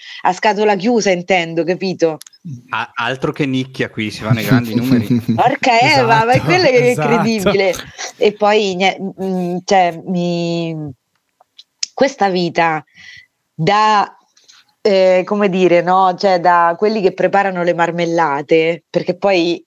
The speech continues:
Speaker 1: quando sei indipendente è un po' così, no? Eh, però è bellissima. Cioè, è belli-, io sono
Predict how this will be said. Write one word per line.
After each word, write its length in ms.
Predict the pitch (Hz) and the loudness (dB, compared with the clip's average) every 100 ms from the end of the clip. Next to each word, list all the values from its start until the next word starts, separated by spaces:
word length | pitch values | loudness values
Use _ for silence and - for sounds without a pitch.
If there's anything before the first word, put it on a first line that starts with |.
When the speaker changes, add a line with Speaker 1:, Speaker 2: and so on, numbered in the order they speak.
| _ | _
Speaker 1:
quando 800 | - 190 185 185 185 180 175 160 - | -2 -2 0 0 2 2 0 -2 -4
sei 200 | 147 196 | -2 -2
indipendente 680 | 190 185 190 190 196 185 170 | -2 -2 -2 0 -2 0 -4
è 40 | |
un 80 | 160 | -2
po' 180 | 175 175 | -4 -2
così, 420 | 165 156 170 139 | -4 -2 -4 -4
no? 320 | 143 151 160 _ _ | -4 -4 -6 _ _
Eh, 640 | - 156 156 156 151 147 - - _ _ _ _ _ _ | -6 -2 -2 -2 -4 -6 -10 -20 _ _ _ _ _ _
però 200 | 226 214 | 0 0
è 40 | |
bellissima. 1000 | 165 156 160 165 170 - - 156 151 - _ - | -2 -2 0 -2 -4 -6 -8 -6 -6 -8 _ -4
Cioè, 460 | 240 226 214 202 | 2 2 2 2
è 60 | 202 | 0
belli-, 560 | 180 214 214 233 180 247 | 2 2 2 0 0 2
io 400 | 240 196 190 185 | 2 2 2 -2
sono 1120 | 196 185 185 180 180 180 180 180 175 - _ | -2 -2 0 0 0 0 0 -2 -4 -10 _